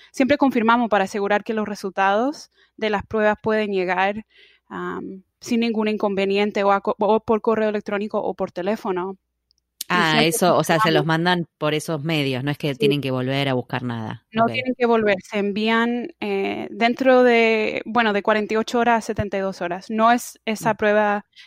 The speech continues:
Speaker 1: que, que da los resultados de inmediato. Es
Speaker 2: Ujú.
Speaker 1: una prueba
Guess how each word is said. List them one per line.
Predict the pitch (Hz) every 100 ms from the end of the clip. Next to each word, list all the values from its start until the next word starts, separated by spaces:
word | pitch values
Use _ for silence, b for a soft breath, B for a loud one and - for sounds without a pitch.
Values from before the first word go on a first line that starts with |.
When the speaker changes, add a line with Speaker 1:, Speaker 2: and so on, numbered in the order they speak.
| _
Speaker 1:
que, | 220 196 196 185 -
que | -
da | 202 202
los | 208 202
resultados | 202 202 202 202
de | 196
inmediato. | 190 185 180 170 - 208 - b b b _
Es | - 185 - 151
Speaker 2:
Ujú. | 156
Speaker 1:
una | 202 202 196
prueba | 185 202 196 196 196